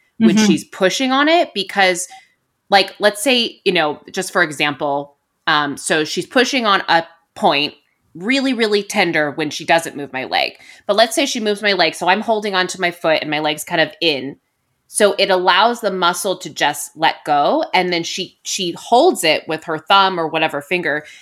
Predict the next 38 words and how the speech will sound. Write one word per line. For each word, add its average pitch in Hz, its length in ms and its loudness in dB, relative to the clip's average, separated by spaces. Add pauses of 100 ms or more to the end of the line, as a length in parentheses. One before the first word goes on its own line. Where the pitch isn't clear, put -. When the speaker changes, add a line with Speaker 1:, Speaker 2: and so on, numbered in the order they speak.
Speaker 1:
and 170 80 -8
she's 175 220 -4
pushing 302 480 -2
on 170 160 0
it. 156 200 2 (160)
And 175 300 0 (100)
it's - 340 -10
about 240 220 4
a 415 120 4
minute 220 520 2
to 180 80 -8
two 190 260 0
minutes - 580 -4 (160)
of 185 120 0
her 196 180 2
just 180 260 -4
staying 175 340 2
there, 226 360 2
and 160 100 0
I'm 156 160 -4
breathing 208 840 0 (600)
and 165 140 0
she's - 240 -10
talking 208 540 0
to 190 140 -4
me. 165 460 0 (380)
And 180 260 0
then 214 480 4 (100)
when 175 440 0 (180)
that 170 320 0
minute 202 340 0
or 180 80 2
two 180 160 -8
minutes 160 240 -6
is 165 100 -18
done, 320 340 4
then 185 160 -2
she, 170 580 -8